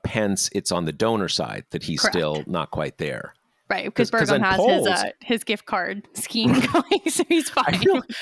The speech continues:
Speaker 1: I really wonder about, I mean, I g-, I guess since, eh, it's a stretch, since presumably the gift cards aren't, you know, gift card that will be adjusted to the size of your donation. But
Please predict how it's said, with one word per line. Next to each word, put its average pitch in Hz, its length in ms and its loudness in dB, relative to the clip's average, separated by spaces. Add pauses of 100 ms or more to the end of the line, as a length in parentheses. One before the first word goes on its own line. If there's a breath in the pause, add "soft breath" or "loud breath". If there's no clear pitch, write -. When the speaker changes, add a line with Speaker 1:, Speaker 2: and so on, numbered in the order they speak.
(120)
Speaker 1:
I - 60 2
really 240 340 4
wonder 123 420 0
about, 98 340 0
I - 20 -2
mean, 120 140 0
I 123 80 0
g-, - 320 -10
I 113 120 0
guess 123 480 0
since, - 680 0 (920 loud breath)
eh, 156 420 -2 (920)
it's - 240 0
a 107 100 2 (800)
stretch, 107 1000 0 (760)
since 113 260 0
presumably 127 640 0
the 92 140 -2
gift 104 280 -2
cards 98 520 0
aren't, 95 380 0 (340 loud breath)
you 110 60 -2
know, 92 200 2
gift - 220 -2
card 107 520 2
that 95 220 0
will 101 160 2
be 107 180 2
adjusted 104 600 0
to 101 80 -2
the 71 100 -6
size 110 320 0
of 113 80 0
your 113 160 4
donation. 98 680 0
But - 200 0